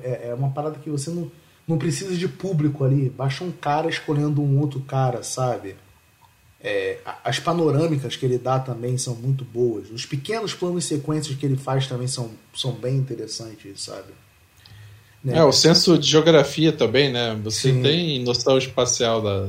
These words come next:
Speaker 2: da aldeia, você não fica confuso, assim, da, da
Speaker 1: É, ele faz questão de mostrar um mapa e dar essa, esse direcionamento, né? Então que ele, ele
Speaker 2: Aham.
Speaker 1: vai mostrar, ó, você vai defender tal canto,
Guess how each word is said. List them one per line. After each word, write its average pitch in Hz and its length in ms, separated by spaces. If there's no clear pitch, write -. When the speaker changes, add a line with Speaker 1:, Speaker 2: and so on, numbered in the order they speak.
Speaker 2:
da 107 140
aldeia, 104 680
você 135 360
não 143 240
fica 147 240
confuso, 143 600
assim, 123 420
da, 107 160
da 104 340
Speaker 1:
É, 202 100
ele 135 140
faz 175 160
questão 185 240
de 185 60
mostrar 180 300
um 185 120
mapa 139 420
e 202 40
dar 135 240
essa, - 340
esse 135 240
direcionamento, 156 800
né? 135 80
Então 143 140
que 180 120
ele, 190 80
ele 139 140
Speaker 2:
Aham. 135 140
Speaker 1:
vai 123 140
mostrar, 156 220
ó, 113 260
você 131 220
vai 165 80
defender 147 400
tal 170 200
canto, 139 600